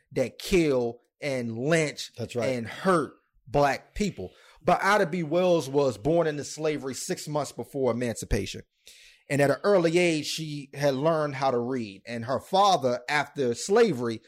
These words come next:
Speaker 1: began to become real political.
Speaker 2: Mm-hmm.
Speaker 1: You know, he became a, a, a real advocate on,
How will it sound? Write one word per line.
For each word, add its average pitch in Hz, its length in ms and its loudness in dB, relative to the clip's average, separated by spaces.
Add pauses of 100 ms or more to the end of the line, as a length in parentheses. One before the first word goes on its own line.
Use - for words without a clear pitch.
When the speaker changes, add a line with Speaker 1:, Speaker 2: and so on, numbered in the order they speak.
(240)
Speaker 1:
began 147 380 0
to 143 60 -8
become 147 440 -4
real 151 260 2
political. 143 720 0
Speaker 2:
Mm-hmm. 110 220 -6
Speaker 1:
You 131 60 0
know, 131 200 2
he 143 100 -2
became 139 440 -4
a, 123 140 -2
a, 120 420 -2
a 113 40 -4
real 143 460 2
advocate 139 500 -4
on, 123 320 -8